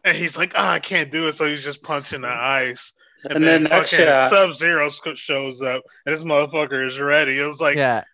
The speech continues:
Speaker 1: you guys fucking edited out a scene that you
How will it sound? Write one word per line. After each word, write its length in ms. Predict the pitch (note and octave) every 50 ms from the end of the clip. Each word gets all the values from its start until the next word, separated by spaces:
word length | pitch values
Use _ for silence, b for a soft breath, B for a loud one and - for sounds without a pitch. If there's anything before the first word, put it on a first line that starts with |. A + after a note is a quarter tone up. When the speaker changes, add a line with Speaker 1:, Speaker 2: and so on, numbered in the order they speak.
| _ _ -
Speaker 1:
you 160 | D#3+ G#3+ A#3
guys 340 | D4 D4 C#4 C4 A#3+ G#3 -
fucking 340 | - - G#3 G#3 F3+ F3+ D#3+ D3+
edited 440 | D#3 E3 F3 F3+ F3 D#3+ D3+ D3 D3
out 220 | C3 C#3+ D3+ C#3+ C3
a 80 | C3+
scene 440 | C3 - - D#3 D3+ D3+ D3 C3+ B2
that 220 | B2+ C3+ C3+ -
you 480 | D3 C#3+ C#3+ C#3+ C3+ C3+ C3+ C3+ C3+ B2+